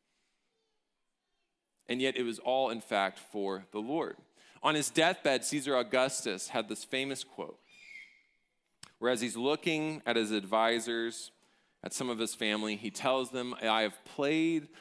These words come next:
the part, and if I've played it well, give me applause." Prideful statement.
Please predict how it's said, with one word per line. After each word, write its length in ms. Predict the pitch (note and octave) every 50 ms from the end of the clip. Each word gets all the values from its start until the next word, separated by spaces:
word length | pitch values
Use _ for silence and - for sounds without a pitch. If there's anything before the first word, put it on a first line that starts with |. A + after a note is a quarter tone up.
| - - _ _ -
the 100 | A2+ G2
part, 540 | - - - - A2+ G2+ F#2 F#2+ - -
and 100 | G2 G2+
if 120 | G#2+ G2+ -
I've 240 | G2 F#2+ F#2 - -
played 320 | - - C3+ C3+ C#3 C3+
it 120 | D3 C3+ -
well, 420 | G#2+ G2+ E2 E2 D2+ - - - - - - _ _ _ _ _ _ _ _ _ _ _ _ _ _ _ _ _ _ -
give 200 | - F#2 F#2 F2
me 160 | G2 F#2 F2
applause." 840 | E2 - - - - - - - - - - - - - - - - _ _ _ _ _ _ _ _ _ _ _ _ _ _ _ _ _ _ _ _ _ _ _ _ _ _ _ _ _ _ _ _ _ _ _ _ _ _ _ _ _ _ _ _ _ _ _ _ _
Prideful 420 | - - C3 A2+ A2 A2 - A2 G2+
statement. 460 | - - G2 - - - G1+ G1+